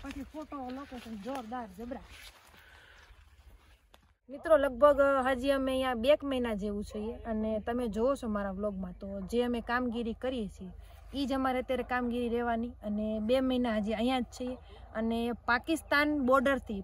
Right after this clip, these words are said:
પાંત્રીસ કિલોમીટર જ દૂર એવા ખડીર વિસ્તારના રતનપર ગામના વાડી વિસ્તારમાંથી બોલી રહી છું. અને આજે મારા વ્લોગમાં હું તમને મારા ફાધરના contact number આપું છું. અગર આપ ખડીર ફરવા આવો તો ચોક્કસથી મારો contact કરજો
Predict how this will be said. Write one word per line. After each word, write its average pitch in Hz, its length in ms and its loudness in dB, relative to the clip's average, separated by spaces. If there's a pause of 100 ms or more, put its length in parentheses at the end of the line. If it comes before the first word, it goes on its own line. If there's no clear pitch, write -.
પાંત્રીસ 277 440 2
કિલોમીટર 294 640 8
જ 226 80 0
દૂર 208 240 -2 (340)
એવા 240 340 4
ખડીર 320 400 2
વિસ્તારના 233 680 0
રતનપર 294 520 4
ગામના 240 520 2 (420)
વાડી 254 280 6
વિસ્તારમાંથી 277 580 2
બોલી 269 320 0
રહી 269 220 -2
છું. 285 200 -12 (340)
અને 247 260 2
આજે 254 300 4
મારા 285 280 6
વ્લોગમાં 269 480 2
હું 262 140 2
તમને 254 360 0
મારા 240 380 2
ફાધરના 233 500 2
contact 247 400 0
number 262 260 2
આપું 247 280 0
છું. 277 160 -10 (360)
અગર 285 240 8
આપ 294 320 6 (260)
ખડીર 294 240 2
ફરવા 277 340 8
આવો 262 160 6 (160)
તો 233 100 -2 (160)
ચોક્કસથી 277 480 0
મારો 269 220 6
contact 269 400 -2
કરજો 269 280 -2